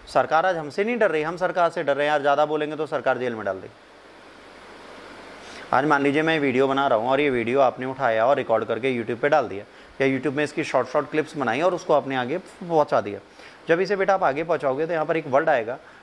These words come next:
कि भाई आप government के खिलाफ बोल रहे हो। मैं यहाँ पे government के खिलाफ कुछ नहीं बोल रहा, मैं यहाँ पर सीधे कह रहा हूँ कि जो government कर रही है क्या वो dictatorship है? अगर आपसे कोई कहे, "है," तो है, बिल्कुल है भाई।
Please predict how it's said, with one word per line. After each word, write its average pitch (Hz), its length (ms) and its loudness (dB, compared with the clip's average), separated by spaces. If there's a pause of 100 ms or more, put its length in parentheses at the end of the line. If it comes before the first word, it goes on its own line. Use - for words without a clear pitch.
(120)
कि 180 160 4
भाई 156 400 4 (200)
आप 151 220 2
government 151 380 0
के 185 100 -2
खिलाफ 151 340 2
बोल 107 220 -6
रहे 104 80 -8
हो। 101 60 -12 (520)
मैं 151 380 -2
यहाँ 180 240 -2
पे 208 140 -6
government 165 420 0
के 180 100 -2
खिलाफ 175 300 0
कुछ 180 180 -2
नहीं 113 140 -4
बोल 95 180 -6
रहा, 98 120 -6 (400)
मैं 151 100 4
यहाँ 175 160 2
पर 190 140 2
सीधे 170 380 2
कह 143 140 2
रहा 120 120 0
हूँ 156 160 -4
कि 190 80 -2
जो 180 120 2
government 139 420 0
कर 170 180 0
रही 131 220 2
है 135 120 0
क्या 147 140 -2
वो 156 100 -2
dictatorship 147 680 -2
है? 170 180 2 (840)
अगर 156 220 4
आपसे 160 280 0
कोई 160 160 2
कहे, 160 280 2
"है," 143 360 2
तो 107 140 -10
है, 135 280 -6
बिल्कुल 120 300 -2
है 190 80 -2
भाई। 185 140 -6